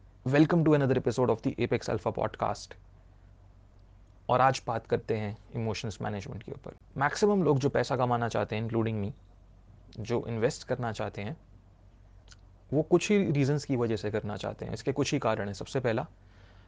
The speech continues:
हम अपनी वेल्थ क्रिएट करना चाहते हैं। सबसे दूसरा,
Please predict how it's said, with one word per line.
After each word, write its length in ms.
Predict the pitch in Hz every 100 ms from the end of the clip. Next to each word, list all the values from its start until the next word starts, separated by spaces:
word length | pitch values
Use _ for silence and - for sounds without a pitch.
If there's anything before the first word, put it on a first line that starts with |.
| -
हम 160 | 143 165
अपनी 320 | - - 156
वेल्थ 300 | 110 120 127
क्रिएट 240 | 135 135
करना 240 | - 135 135
चाहते 280 | 131 127 131
हैं। 160 | 180 -
सबसे 340 | - 127 -
दूसरा, 360 | 120 120 135